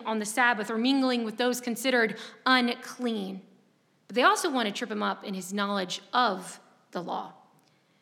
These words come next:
And so right before this passage in Matthew twenty-two, they've asked him questions around the secular law. They say, "Should we pay taxes to Caesar?" And then they ask him more specifically about the Torah law.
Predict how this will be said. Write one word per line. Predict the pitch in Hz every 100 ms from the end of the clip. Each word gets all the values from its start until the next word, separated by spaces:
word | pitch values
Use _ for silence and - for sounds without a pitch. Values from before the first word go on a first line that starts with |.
| _ -
And |
so | 262
right | 294 403
before | 392 339 285
this | 277 -
passage | - 233 220 254 233 -
in | 208 202 - -
Matthew | 240 220 220 220
twenty-two, | - 226 208 - 233 294 - - -
they've | 262 254
asked | 311 370 415 320
him | 262
questions | 277 285 - 254 226
around | 247 240 220
the |
secular | - 330 415 240 208
law. | 208 226
They | 254 208
say, | 254 226 220 - -
"Should | - 294 233 - - -
we | 247 269
pay | 262 277
taxes | - 262 247 - 247 247
to | - 208
Caesar?" | - 220 202 330 392 - - _ _ _ _ _ _ _ _ _ -
And | 254
then | 427
they | 403
ask | 294 277
him | 277 254 254
more | 254
specifically | 254 262 415 359 - 262
about | 214 214
the | 220
Torah | 220 440 381 202
law. | 131 120